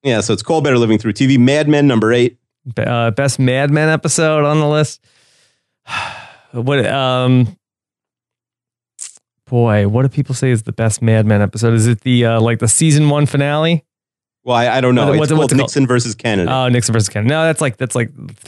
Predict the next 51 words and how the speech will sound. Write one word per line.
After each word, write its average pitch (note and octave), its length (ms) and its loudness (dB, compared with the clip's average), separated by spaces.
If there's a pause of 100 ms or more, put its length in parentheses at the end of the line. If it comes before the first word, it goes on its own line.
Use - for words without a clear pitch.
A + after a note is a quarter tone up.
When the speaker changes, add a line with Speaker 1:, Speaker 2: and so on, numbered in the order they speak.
(260)
Speaker 2:
tenth A#2+ 260 -2
or A2 60 2
eleventh G#2+ 280 0
episode. G#2+ 460 -4 (460)
Speaker 1:
And A#2+ 160 0
then A#2 100 4
All C#3+ 220 2
in D#3+ 60 4
the D3 40 2
Family, C3+ 460 2
which B2 120 0
I've A2 140 -2
also A2+ 180 0
never A2 200 2
seen. A2+ 320 0
Cousin A#2 360 2
Maud's G#2+ 340 2
Visit. A2 380 -2 (100)
Speaker 2:
Cousin A2 220 0
Maud's A2 280 0
Visit. G#2 260 -2
No, G#2+ 100 0
I G#2 120 0
don't, G#2+ 100 0
I A2+ 120 -2
Speaker 1:
And A2 100 0
Speaker 2:
don't. B2 40 0
Speaker 1:
then B2 140 2
number C#3 180 2
ten, G3 300 0
uh, C3+ 120 0
twenty-four. D3 760 0 (180)
Speaker 2:
Best D3+ 240 -2
episode D#3+ 240 -2
twenty-four? C#3+ 640 0 (720)
Boy, C3 160 0
Speaker 1:
Yeah. B2 380 0
Speaker 2:
um, B2 260 2 (920)
do C3+ 100 -4
they C#3+ 120 2
just, B2+ 180 0
like, C3 160 0
do C3+ 100 0
a A#2+ 60 0
cop C3 320 -2
out C#3 160 -2
and B2 100 0
it's A#2 140 2
just - 220 -4
the B2 80 -2
premiere? C3 460 0